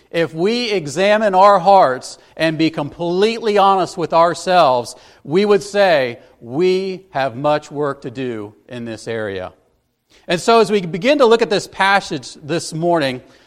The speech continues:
let's pray that we would not only be just hearers of the word,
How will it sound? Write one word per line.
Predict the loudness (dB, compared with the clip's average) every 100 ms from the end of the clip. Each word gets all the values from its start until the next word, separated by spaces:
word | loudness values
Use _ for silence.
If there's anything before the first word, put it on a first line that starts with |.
| _ _
let's | -2 0 0
pray | -2 0 2 2
that | 0 -2
we | -2 -2
would | -2 0
not | 2 2
only | 2 -2 -2 -4
be | -4 -4
just | -4 -6 -6 -18 _
hearers | -6 0 0 0 0
of | -2
the | -2
word, | -4 -4 -4 -8